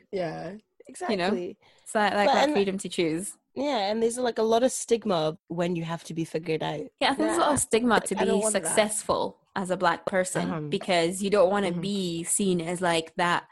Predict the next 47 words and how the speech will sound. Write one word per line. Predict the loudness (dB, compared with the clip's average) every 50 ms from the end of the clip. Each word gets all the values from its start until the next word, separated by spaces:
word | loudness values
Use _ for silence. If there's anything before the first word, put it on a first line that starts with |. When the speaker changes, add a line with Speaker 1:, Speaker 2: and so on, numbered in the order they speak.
| -4
Speaker 2:
Like, | -2 0 2
I |
don't | 2 2 4
even | 2 2 2 0 0 2
know, | 2 2 4 4 2 2
like | 0 -2 -2 -4 -4 -6 -10 _ -2
Speaker 1:
You're | 4 6 8 8 10
not | 10 8 8 6 4 2 2 2
adding | 2 4 4 4 4
to | 4 4
Black | 4 4 4 4 4 2
excellence. | 0 0 0 0 2 4 4 4 2 2 0 -4 -6 -6 -10 -16 -20 -18 -18 -14 -10 -6 -6 -4 0 2
Speaker 2:
That's | 4 4 4 4 4 4
right. | 4 4 4 4 2 2
Speaker 1:
<laughs> |
Speaker 2:
But | 2 2 2 6 6
Black | 6 6 6 4 2
excellence | 0 2 2 2 2 2 2 2 2 0 -2
is | -4 -4
just | -2 -2 -2 -4
living | -2 2 6 6 6 6 4 -2 -2 -2 -4 -6
and | -6 -6 -6
being | -4 -4 -2 -2 -2 -2 -2 -4
yourself, | -4 -6 -6 -4 -4 -2 -2 -2 -4 -8 -10 -16 -20 -18 -10 -6
isn't | -4 -2 -2 -2 -4 -4
it? | -6 -8 -10 -14 _ -6
Speaker 1:
Just | -6 -4 0 4
being | 6 6 8
Black | 8 8 6 6 6 4
and | 4 2
excellent, | 2 0 0 0 2 2 2 2 -2
mate. | -4 -4 -4 -2
Not, | 0 2 2 2 4 4
you | 2
Speaker 2:
That's | 4 4
Speaker 1:
don't | 4 6 6
Speaker 2:
it. | 6
Speaker 1:
have | 6 6 4 2 2
Speaker 2:
You're | 2 2
Speaker 1:
to | 2 2 0
Speaker 2:
excellent | 0 0 -2 -4 0 2 2 2 2 0 -6
because | -10 -6 0 4 4
Speaker 1:
Yeah. | 6 6 6 6
Speaker 2:
you | 4
are | 2 0
you. | 0 -2 -2 -2 0 -2 -2 -4 -2 0
Speaker 1:
Yeah. | 2 2 4 2 2 0 0 0 0 -2 -2 -4 -6